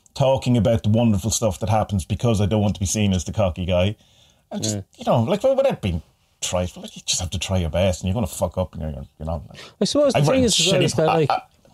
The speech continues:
Speaker 2: like, the thing is as well is that, like, because it's, mm,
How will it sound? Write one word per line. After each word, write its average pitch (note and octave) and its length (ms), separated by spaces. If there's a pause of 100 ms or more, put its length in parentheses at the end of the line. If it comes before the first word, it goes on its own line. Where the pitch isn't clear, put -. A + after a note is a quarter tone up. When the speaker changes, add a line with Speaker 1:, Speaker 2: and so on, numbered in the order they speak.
(1700)
Speaker 2:
like, E3 140
the C#3+ 80
thing F3 220
is C#3 100
as B2 80
well C#3 240
is B2+ 100
that, A#2+ 200
like, A2+ 240
because B2+ 340
it's, - 380 (720)
mm, A2+ 680